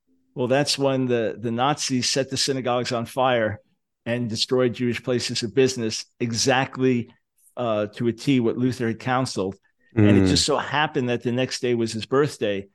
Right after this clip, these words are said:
Speaker 1: And one of the leading German bishops said, "What, what a great sight to see the synagogues burning on the
Speaker 2: Wow.
Speaker 1: birthday of Luther." So this is church history as, as Jews know it.
Speaker 2: Yep,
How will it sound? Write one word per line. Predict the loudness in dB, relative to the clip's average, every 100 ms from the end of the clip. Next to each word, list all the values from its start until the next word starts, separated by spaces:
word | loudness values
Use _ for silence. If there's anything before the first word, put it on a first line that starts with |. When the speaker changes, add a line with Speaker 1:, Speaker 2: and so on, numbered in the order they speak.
| _ _ -6
Speaker 1:
And | 0
one | 2
of | 2
the |
leading | 2 2 0
German | 0 0 0
bishops | 0 -2 -2 -4 -2
said, | 0 0
"What, | -2 -2
what | -2 -2
a |
great | 0 0 0
sight | 0 0 -2 -4
to | -6
see | -6 -4
the | -4
synagogues | -2 -2 -2 -2 -2 -4
burning | -2 -2 -4 -6 -12 _ -6
on | -2
the |
Speaker 2:
Wow. | 2
Speaker 1:
birthday | 2 4 0
of | 2
Luther." | 0 0 -4 -10 _ _ _ _ -6
So | 2 4 4 2 -4 _ _
this | -4 2 2 4
is | 0
church | 2 0 2
history | 0 -2 -2 0
as, | 0 -2 -4
as | -6
Jews | -2 2 4 2
know | 0 0 0
it. | 2
Speaker 2:
Yep, | 4 4 2